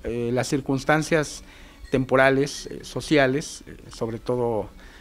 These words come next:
la determinación ajena, es decir, mi padre y mi abuelo me lo impidieron en su momento, y pues un poco más pragmáticos que yo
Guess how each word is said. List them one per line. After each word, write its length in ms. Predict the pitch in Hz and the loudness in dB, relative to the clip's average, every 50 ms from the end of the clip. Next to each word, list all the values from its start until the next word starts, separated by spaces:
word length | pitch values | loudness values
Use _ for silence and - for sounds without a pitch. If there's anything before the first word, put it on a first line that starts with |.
| - - - - | -20 -14 -4 0
la 120 | 127 120 | 0 2
determinación 1120 | 120 120 - 127 123 120 123 123 120 117 - - 135 131 131 131 127 123 120 117 117 110 - | 2 2 0 0 0 0 0 -2 -2 -2 0 0 0 0 0 0 -2 -2 -4 -4 -6 -6 -6
ajena, 420 | - 123 - 147 139 143 160 190 - | -6 -4 -2 0 0 0 0 -2 -4
es 140 | 120 117 | -6 -6
decir, 260 | 120 110 - 120 117 117 | -6 -6 -6 -6 -4 -4
mi 140 | 117 113 | -4 -4
padre 360 | 107 - 117 117 113 123 127 123 | 0 2 2 2 2 0 -4 -4
y 20 | |
mi 100 | 117 113 | -4 -4
abuelo 340 | 107 110 120 120 123 135 190 - - - - | -4 -2 -2 -2 -4 -6 -8 -10 -16 -12 -8
me 120 | 117 117 110 | -6 -4 -4
lo 80 | 110 | -4
impidieron 500 | 107 104 - 113 107 113 113 113 120 110 | -4 -4 -4 -2 -2 -2 -2 -4 -4 -6
en 80 | 110 110 | -6 -6
su 100 | - 131 | -6 -4
momento, 480 | 131 135 175 190 185 175 202 208 233 - - - - - - - - - - - - - - | -4 -2 -2 -2 -2 -2 -4 -8 -8 -10 -14 -20 -20 -20 -20 -20 -20 -20 -20 -20 -20 -14 -8
y 300 | 120 120 117 117 113 107 | -6 -4 -4 -4 -4 -6
pues 680 | - - - 110 107 107 - - - - - - - - - - - | -6 -4 -2 -2 -2 -2 -2 -6 -8 -10 -10 -12 -14 -16 -18 -16 -12
un 160 | 123 123 127 | -10 -8 -6
poco 220 | 123 139 131 131 131 | -4 -4 -4 -2 0
más 200 | 123 120 117 - | 0 0 0 0
pragmáticos 680 | - - 117 104 113 113 120 117 - 110 - 113 - - | 0 -2 0 0 0 0 -2 -2 -4 -6 -6 -6 -6 -4
que 140 | - 127 127 | -4 -2 0
yo 260 | 143 151 151 185 | 0 0 0 0